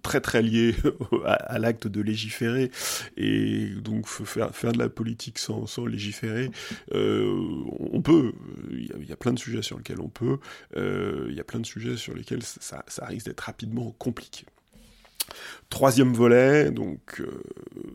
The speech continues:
on a dit présidentialisme par défaut, difficile, <laughs> gouvernement minoritaire. C'est la meilleure piste, mais là on est un peu dans l'expectative, en tout cas les données de l'équation sont à peu près connues.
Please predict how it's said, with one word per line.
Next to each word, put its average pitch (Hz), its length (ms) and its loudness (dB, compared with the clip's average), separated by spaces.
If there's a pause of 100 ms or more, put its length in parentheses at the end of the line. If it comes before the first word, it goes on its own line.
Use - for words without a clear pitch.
(120)
on 82 140 -8
a 101 100 -4
dit 110 420 -8 (380)
présidentialisme 120 760 2
par 104 200 0
défaut, - 400 -6 (400)
difficile, 110 640 -2
<laughs> - 140 2
gouvernement 131 500 8
minoritaire. 123 600 4 (220)
C'est - 220 -8
la 104 140 -2
meilleure 120 580 0
piste, 123 460 -2
mais 123 140 -6
là 123 100 -12
on - 160 -10
est - 40 -8
un - 60 -8
peu 113 160 -8
dans 113 100 0
l'expectative, - 840 -4 (160)
en - 100 -16
tout - 100 -20
cas 110 160 -8 (400)
les 107 120 0
données 113 260 4
de 110 80 -4
l'équation 113 420 -4
sont - 140 -4
à 104 60 -2
peu 113 120 -8
près 104 200 -6
connues. 123 440 2